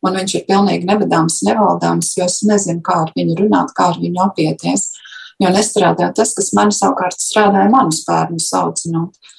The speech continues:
Es visus, visus esmu izaudzinājusi un savējos, un, un tagad šitie, nu, pilnīgi nereaģē uz to, kas kādreiz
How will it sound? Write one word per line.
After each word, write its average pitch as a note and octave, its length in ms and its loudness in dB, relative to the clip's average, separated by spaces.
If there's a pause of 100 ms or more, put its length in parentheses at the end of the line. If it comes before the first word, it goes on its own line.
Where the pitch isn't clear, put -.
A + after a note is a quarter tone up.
(320)
Es G3 260 -2
visus, A3+ 340 -2
visus - 380 0
esmu G#3+ 320 2
izaudzinājusi G3+ 800 0
un G3+ 240 -6
savējos, F#3+ 640 0
un, G3 240 -4
un G#3 160 -2
tagad G#3+ 240 -2
šitie, A#3+ 300 -2 (320)
nu, G#3+ 180 0
pilnīgi A3 480 0
nereaģē F3+ 580 0
uz F3+ 200 -2
to, G3 180 2
kas G3+ 240 0
kādreiz F#3+ 460 -2